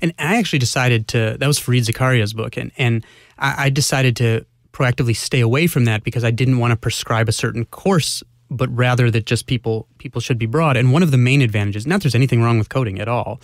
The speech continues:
one of the most important advantages has to do with what economists call match quality, which is the degree of fit between your interests, your abilities, and the work that you do.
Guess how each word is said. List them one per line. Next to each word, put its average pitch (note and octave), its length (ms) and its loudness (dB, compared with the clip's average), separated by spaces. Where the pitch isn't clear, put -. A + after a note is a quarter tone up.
one C#3+ 320 0
of F#3+ 80 4
the D3 60 4
most B2+ 200 4
important A2+ 380 2
advantages G2+ 640 -2
has B2+ 220 -6
to - 60 -6
do A#2 160 0
with A2 140 0
what A2 140 0
economists A2 540 0
call A2 220 -2
match G2+ 440 -4
quality, E3 520 0
which C#3 220 -2
is B2+ 80 0
the A#2 80 0
degree A#2 380 2
of A2+ 100 2
fit - 320 -4
between - 320 -2
your G#2+ 120 -2
interests, C#3+ 520 0
your A2 100 0
abilities, A2 520 -2
and A#2+ 120 -12
the G#2 80 -10
work A2 200 -8
that - 180 -12
you A2 60 -20
do. - 200 -16